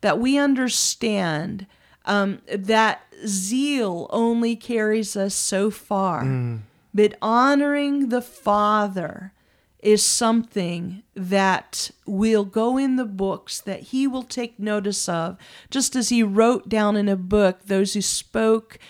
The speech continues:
Speaker 1: who feared the Lord, it says in Scripture. He also takes note of those who honor the Lord, that they may have someone that stands before him forever.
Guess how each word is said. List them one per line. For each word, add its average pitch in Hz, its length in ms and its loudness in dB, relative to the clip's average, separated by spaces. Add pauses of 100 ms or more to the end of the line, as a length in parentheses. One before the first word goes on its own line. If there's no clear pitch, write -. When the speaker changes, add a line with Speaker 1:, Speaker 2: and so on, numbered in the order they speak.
(160)
Speaker 1:
who 220 180 4
feared 240 520 -2
the 220 100 4
Lord, 190 640 0 (480)
it 180 100 -2
says 180 560 -2
in 170 80 -4
Scripture. 175 880 -6 (260)
He 233 220 -4
also 226 480 0
takes 214 560 -4
note 196 640 -2
of 185 260 -8
those 190 420 -2
who 196 220 -4 (180)
honor 214 560 0
the 202 160 -2
Lord, 180 640 -4 (560)
that 170 260 -4
they 190 140 2
may 185 220 2
have 190 240 -2
someone 180 440 -2
that - 140 -6
stands 175 560 -4
before 180 440 -8
him 165 220 -6
forever. - 600 -12